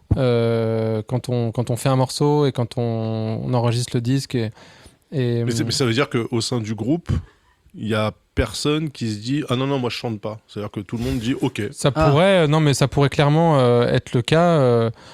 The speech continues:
Speaker 1: en fait, c'est plus que, que tout le monde est capable de chanter.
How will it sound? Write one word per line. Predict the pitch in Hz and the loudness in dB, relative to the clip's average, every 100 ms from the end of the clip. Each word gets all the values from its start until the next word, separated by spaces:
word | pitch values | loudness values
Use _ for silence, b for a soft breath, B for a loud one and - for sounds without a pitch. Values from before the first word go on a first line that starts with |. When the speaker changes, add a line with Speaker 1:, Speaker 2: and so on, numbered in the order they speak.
| B | B
Speaker 1:
en | 131 | -2
fait, | 127 170 | 0 2
c'est | - | 0
plus | 131 - - | 0 0 0
que, | 143 127 117 117 113 110 110 110 110 b b _ _ | 2 4 4 4 4 2 2 0 -4 b b _ _
que | - 120 117 113 113 110 - | -2 0 2 0 0 -2 -2
tout | 151 | 0
le | |
monde | 160 143 | 2 2
est | - | 2
capable | 123 127 120 | 0 2 0
de | |
chanter. | 117 123 110 147 | 0 0 0 -2